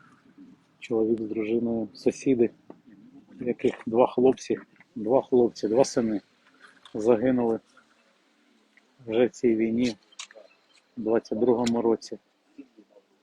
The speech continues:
І символічно, і два платани. Символізм взагалі такий. Е, ми продовжуємо наші заходи.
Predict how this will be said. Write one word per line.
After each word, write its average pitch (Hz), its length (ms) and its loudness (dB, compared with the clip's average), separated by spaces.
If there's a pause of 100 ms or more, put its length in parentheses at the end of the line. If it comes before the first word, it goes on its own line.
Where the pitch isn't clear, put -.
(680)
І 147 100 -6
символічно, 117 640 -2
і 110 40 -2
два 107 180 0
платани. 95 420 -8 (2750)
Символізм 113 720 0
взагалі 104 400 -4
такий. 95 360 -6 (1080)
Е, - 40 -10 (400)
ми 147 200 4
продовжуємо 123 720 4 (280)
наші 113 380 -4 (300)
заходи. 120 580 2